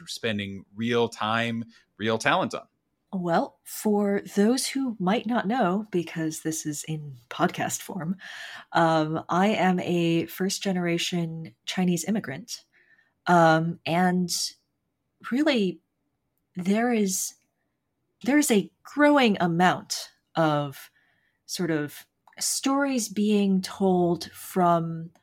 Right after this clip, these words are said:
Speaker 2: a cultural background from outside the Anglosphere.
Speaker 1: Mm-hmm.
Speaker 2: Um, and there's even less out there about the experience of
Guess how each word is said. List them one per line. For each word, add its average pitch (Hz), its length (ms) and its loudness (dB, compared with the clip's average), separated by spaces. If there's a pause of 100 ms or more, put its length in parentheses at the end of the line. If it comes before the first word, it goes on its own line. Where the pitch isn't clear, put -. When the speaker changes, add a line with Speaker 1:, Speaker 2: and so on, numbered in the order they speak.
(300)
Speaker 2:
a 220 100 2
cultural 214 480 0
background 165 840 0 (500)
from - 280 -2
outside 160 400 -2
the - 60 -8
Anglosphere. 160 600 -4 (220)
Speaker 1:
Mm-hmm. 98 180 -10 (380)
Speaker 2:
Um, 160 480 4
and 208 160 4
there's 202 420 0 (160)
even 233 500 2
less 156 680 -2 (360)
out 156 280 -2
there 151 480 0
about 156 480 -2 (100)
the 147 680 -6 (220)
experience 165 880 -2
of 151 380 -6